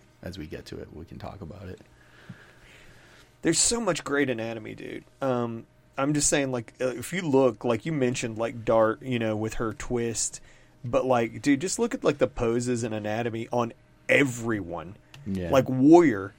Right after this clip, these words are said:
Speaker 2: has great anatomy. Like, just, like, her in the foreground,
Speaker 1: Mm-hmm.
Speaker 2: like, where Malcolm is, like, you know, twisted looking at Hellfire.
Speaker 1: Yeah.
Speaker 2: Like, just so many cool, like, so many cool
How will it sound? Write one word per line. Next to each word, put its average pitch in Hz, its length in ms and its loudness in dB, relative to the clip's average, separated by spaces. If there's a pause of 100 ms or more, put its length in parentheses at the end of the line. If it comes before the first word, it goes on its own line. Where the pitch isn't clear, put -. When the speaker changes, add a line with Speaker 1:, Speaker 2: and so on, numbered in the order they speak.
(120)
Speaker 2:
has 127 320 2
great 120 460 2
anatomy. 107 600 -4
Like, 120 240 -2
just, - 300 -4
like, 123 200 -2
her 156 240 4
in 139 100 2
the 117 80 -2
foreground, 139 760 0 (320)
Speaker 1:
Mm-hmm. 98 280 -2
Speaker 2:
like, 120 260 -4
where 120 320 4
Malcolm 127 460 2
is, 120 100 -4
like, 113 240 0
you 123 120 -4
know, 110 320 -4
twisted 131 440 0
looking 123 280 -2
at 110 80 -6
Hellfire. 127 680 -4
Speaker 1:
Yeah. 90 220 -4 (560)
Speaker 2:
Like, 127 240 0 (200)
just 156 240 0
so - 640 0
many 147 400 0
cool, 135 500 2
like, 110 360 -2 (180)
so - 400 -2
many 160 180 -2
cool 127 260 -2